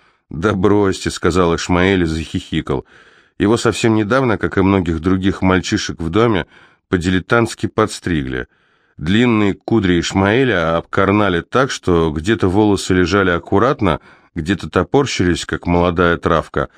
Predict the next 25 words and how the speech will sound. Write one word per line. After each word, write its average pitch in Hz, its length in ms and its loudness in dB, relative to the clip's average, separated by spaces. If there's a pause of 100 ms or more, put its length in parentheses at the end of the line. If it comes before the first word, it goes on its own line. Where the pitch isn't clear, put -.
(280)
а 71 180 0
где-то 101 400 -2
и 98 100 4
вовсе 95 400 0
зияли 85 460 0
проплешины, 87 720 0
обнажая 82 580 0
розовую, 87 460 0
как - 220 -6
у 85 40 -2
новорождённых 82 800 0
мышат, 85 440 -2
кожу. 69 440 -4 (800)
Ему - 220 0
сказали, 143 460 0
что - 180 -4
так 120 240 -2
он 104 160 2
будет 110 300 -2
выглядеть 98 420 0
взрослее, 82 640 0
но, 80 220 2
по 87 140 0
правде 104 360 0
говоря, 90 460 2